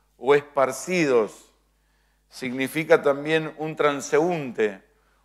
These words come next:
uno que reside transitoriamente en un sitio. O sea, habla de transeúntes, gente que está de paso.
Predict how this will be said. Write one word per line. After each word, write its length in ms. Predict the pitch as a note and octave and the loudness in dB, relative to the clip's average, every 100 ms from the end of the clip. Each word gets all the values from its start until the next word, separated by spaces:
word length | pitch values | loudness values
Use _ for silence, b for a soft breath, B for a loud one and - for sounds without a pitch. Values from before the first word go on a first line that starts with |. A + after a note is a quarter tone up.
| _ | _
uno 360 | C#3 E3 E3 - | -6 -2 -2 0
que 420 | C#3 C3 C3 A#2+ | 2 4 4 2
reside 580 | B2 C#3+ C#3 E3+ E3+ E3 | 2 0 0 -6 -2 -4
transitoriamente 2000 | - D3 C#3 C#3 - C#3+ B2+ - F#3+ G3+ F#3+ E3 D#3 E3+ F#3 F3 F#3 F3+ F3 D3 _ _ _ _ _ | -2 0 2 0 -10 -14 -12 -2 2 2 0 -4 -4 -6 -6 -6 0 0 -2 -12 _ _ _ _ _
en 180 | B2+ C#3+ | -10 -6
un 120 | E3 | -6
sitio. 640 | D#3+ - F3 - B2+ A2 F2 _ _ _ _ _ _ _ | -6 -6 -6 -6 -4 -4 -8 _ _ _ _ _ _ _
O 40 | - | -4
sea, 280 | C3+ C3 | 4 6
habla 200 | D3 D3+ | 8 6
de 120 | C3+ B2 | 4 0
transeúntes, 1300 | - C#3 C3+ - C#3+ F3+ D#3+ B2+ G2+ G#2 F#2+ _ _ _ | 0 -2 -2 -2 0 2 0 -6 -6 -6 -6 _ _ _
gente 560 | C#3+ D3+ D#3 - D3 - | 0 0 -2 -6 -6 -2
que 520 | C3+ A#2+ A2+ G#2 _ _ _ _ | 0 0 -2 -6 _ _ _ _
está 880 | A#2+ - - D#3 D#3 D#3+ - - _ _ _ | -16 -10 4 8 8 6 -2 -14 _ _ _
de 160 | - C3 | -2 0
paso. 580 | - D#3+ C#3 - G2 | 4 4 4 -4 -12